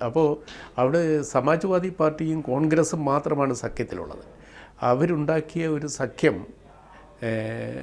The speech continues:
ആ, അവരുടെ പ്രതീക്ഷയ്ക്കൊത്ത് ഉണർന്നു. റായ്ബറേലി സീറ്റിലും അമേഠി സീറ്റിലും കോൺഗ്രസ് മുന്നേറുന്നു. അത്, ഏ, നമ്മളാരും പ്രതീക്ഷിച്ചതല്ല. കഴിഞ്ഞ തവണ രാഹുൽ ഗാന്ധി തോറ്റ സീറ്റാണ്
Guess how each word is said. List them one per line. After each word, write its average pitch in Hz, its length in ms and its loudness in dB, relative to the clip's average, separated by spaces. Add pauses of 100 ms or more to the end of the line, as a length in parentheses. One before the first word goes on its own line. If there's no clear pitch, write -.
(320)
ആ, 139 100 -4 (800)
അവരുടെ 165 600 4 (140)
പ്രതീക്ഷയ്ക്കൊത്ത് 165 600 2
ഉണർന്നു. 156 400 0 (1000)
റായ്ബറേലി 147 600 4
സീറ്റിലും 147 680 -2 (100)
അമേഠി 151 400 2
സീറ്റിലും 156 460 -4
കോൺഗ്രസ് 156 540 -2
മുന്നേറുന്നു. 143 680 -2 (760)
അത്, 147 420 4 (460)
ഏ, 135 40 2 (500)
നമ്മളാരും 151 480 2
പ്രതീക്ഷിച്ചതല്ല. 143 800 2
കഴിഞ്ഞ 113 220 0
തവണ 139 340 2 (540)
രാഹുൽ 117 320 2
ഗാന്ധി 147 360 2
തോറ്റ 143 240 4
സീറ്റാണ് 147 500 2